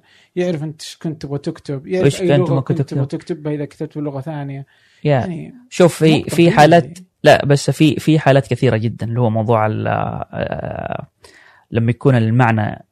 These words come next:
Speaker 2: يعني مو واضح.
Speaker 1: إي، اللي يحتمل أكثر
Speaker 2: ما
Speaker 1: من
Speaker 2: تقدر،
Speaker 1: معنى.
Speaker 2: يعني هذه، آه، بالنسبة للإنسان ما يواجه أي صعوبة إنه يعرف إيش القصد لما يقرأ هذه الأشياء، وما يحس حتى إنه هذا الشيء ممكن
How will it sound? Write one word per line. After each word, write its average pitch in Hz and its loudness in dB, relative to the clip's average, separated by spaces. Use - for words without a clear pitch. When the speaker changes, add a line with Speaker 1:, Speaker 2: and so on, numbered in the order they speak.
Speaker 2:
يعني 107 -8
مو 120 0
واضح. 107 -2
Speaker 1:
إي، 175 -2
اللي 175 -2
يحتمل 180 -2
أكثر 156 -4
Speaker 2:
ما 147 6
Speaker 1:
من 147 2
Speaker 2:
تقدر، 151 6
Speaker 1:
معنى. 123 -4
Speaker 2:
يعني 113 -4
هذه، 135 2
آه، - -6
بالنسبة 160 2
للإنسان 156 2
ما 143 0
يواجه 147 4
أي 127 4
صعوبة 120 2
إنه 107 0
يعرف 107 0
إيش 104 -4
القصد - -8
لما 113 0
يقرأ 120 2
هذه 110 -4
الأشياء، 127 0
وما 131 0
يحس - -6
حتى 113 -6
إنه 110 -2
هذا 110 -2
الشيء 113 0
ممكن 110 -6